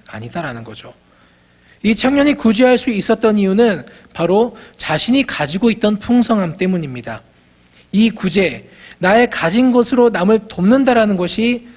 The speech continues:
그 사람에게 자신의 능력에 대한 자부심, 자긍심을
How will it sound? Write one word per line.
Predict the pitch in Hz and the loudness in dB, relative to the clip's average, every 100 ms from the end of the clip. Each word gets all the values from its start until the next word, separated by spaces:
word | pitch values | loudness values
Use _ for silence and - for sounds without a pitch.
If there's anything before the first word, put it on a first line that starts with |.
| - | -6
그 | 190 | -4
사람에게 | 185 247 240 202 156 151 - - - | 0 0 2 0 -2 -4 -6 -16 -12
자신의 | - 170 214 208 151 | -6 -4 -2 -2 0
능력에 | 190 247 262 233 | 2 2 2 2
대한 | 185 190 247 262 - - _ _ - | 0 2 2 -2 -14 -20 _ _ -14
자부심, | - 160 185 240 254 147 - - _ _ - | -6 -2 2 2 2 -2 -10 -20 _ _ -12
자긍심을 | - - 143 202 196 196 180 233 | -10 -6 -2 0 0 0 0 0